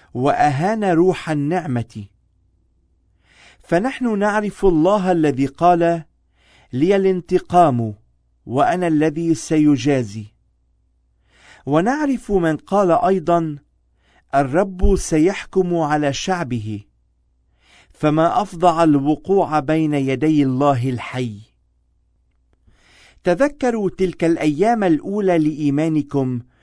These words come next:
عندما استنرتم بنور البشارة، فصبرتم على الآلام الكثيرة. تعرضتم أحيانا للإهانات والمضايقات العلنية،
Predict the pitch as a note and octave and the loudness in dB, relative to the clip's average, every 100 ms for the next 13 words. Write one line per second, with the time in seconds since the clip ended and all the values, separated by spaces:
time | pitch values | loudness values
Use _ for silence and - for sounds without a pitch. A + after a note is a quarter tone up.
0 | _ _ - A#2+ D#3 E3 E3 D#3+ - D#3 | _ _ -10 -4 0 0 0 -2 -2 -2
1 | D#3 G#3+ G#3+ - G3 F3+ D3 D3+ F3 G#3+ | 0 0 -2 -2 0 2 2 2 2 2
2 | F#3+ E3+ B2+ C#3+ C3+ - D#3+ C3+ B2 B2+ | 2 0 2 2 0 0 0 0 -4 -6
3 | A2+ _ _ _ _ _ _ _ - D3+ | -8 _ _ _ _ _ _ _ -6 -4
4 | - D3 G3 A3+ - F#3+ D3 E3+ D#3+ C#3+ | -2 0 0 0 -2 0 0 2 2 0
5 | - C#3 C#3+ D3+ F#3+ F#3 E3 - D3 - | 0 0 0 0 0 0 -2 -2 -4 -2
6 | - D3+ A2 - G2+ - _ _ _ _ | -2 -2 -2 -8 -16 -18 _ _ _ _
7 | _ _ _ _ _ - D3+ D#3 D#3+ A#3 | _ _ _ _ _ -6 -2 0 0 -4
8 | - B3+ A3+ E3 E3+ D#3+ F#3+ A3+ G#3 F3 | -2 -2 -2 -6 -6 -4 -2 -2 0 0
9 | D3 - D3 C3 C#3 D3 F#3+ F#3+ F3 E3+ | 0 -2 -4 -2 -2 -2 -2 -4 -2 2
10 | D#3 C#3+ C3+ C#3 C#3 C3 C3 B2+ D#3+ F#3+ | 4 2 0 -2 0 2 2 0 0 -2
11 | F#3+ E3+ D3+ A#2+ C3 B2+ C3 E3+ C3+ - | 0 0 0 0 -2 -2 -2 -2 -4 -6
12 | A#2 G2+ | -12 -12